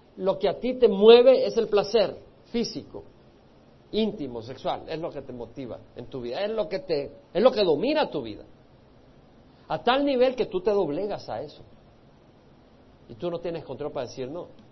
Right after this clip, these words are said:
Eres un don Juan o eres una dona-, doña Juana, si existía. Pero no puedes decirle no a esa, a esa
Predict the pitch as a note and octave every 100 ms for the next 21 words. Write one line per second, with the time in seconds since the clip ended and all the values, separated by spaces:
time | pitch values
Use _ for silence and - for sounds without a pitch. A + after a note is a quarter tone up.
0 | - - - - - - - A2+ D#3 D3+
1 | B2 C3 C#3 E3 D3 C3 B2+ C3+ B2 A2+
2 | G#2+ A2 B2 A#2 G#2 C3+ F3 F#3 B2 F#2
3 | - G2+ - D3 - - - - - -
4 | - - - - - - - - G#2+ -
5 | - - - - D#3 D#3+ F#3 G#3 G#3 G#3
6 | F3 - G3+ E3+ E3 F3+ E3 E3 D#3+ B2
7 | - - - F#2+ B2 D#3 E3+ C3